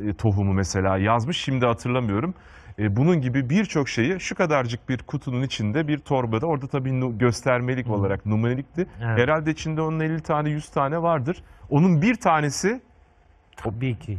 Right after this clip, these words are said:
Speaker 1: bir tanesi tohum işte, değil mi hocam? Onu
Speaker 2: Yetiyor.
Speaker 1: dikiyoruz. Evde diksek saksıya
Speaker 2: E, tabii çıkar.
Speaker 1: çıkar. Peki.
Speaker 2: Peki. Şimdi burada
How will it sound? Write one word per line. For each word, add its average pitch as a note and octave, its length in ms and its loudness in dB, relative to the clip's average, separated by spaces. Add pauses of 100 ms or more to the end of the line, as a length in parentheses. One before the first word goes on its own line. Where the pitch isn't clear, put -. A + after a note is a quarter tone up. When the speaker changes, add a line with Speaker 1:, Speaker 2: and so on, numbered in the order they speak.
(140)
Speaker 1:
bir A3 160 2
tanesi D#3+ 420 0
tohum B3 320 0
işte, D3 240 -6
değil B3+ 120 -8
mi G#3+ 60 -2
hocam? A2 240 0
Onu D3 180 -2
Speaker 2:
Yetiyor. C3 360 0
Speaker 1:
dikiyoruz. G#2+ 220 -2 (260)
Evde D3 300 4
diksek F#3 340 -2
saksıya E3+ 460 -4
Speaker 2:
E, A3 40 -8 (440)
tabii C#3 380 -2
çıkar. - 340 -2
Speaker 1:
çıkar. C3+ 260 0 (840)
Peki. C3+ 200 2
Speaker 2:
Peki. F#2 260 -2 (440)
Şimdi D3 460 -2
burada D3 500 0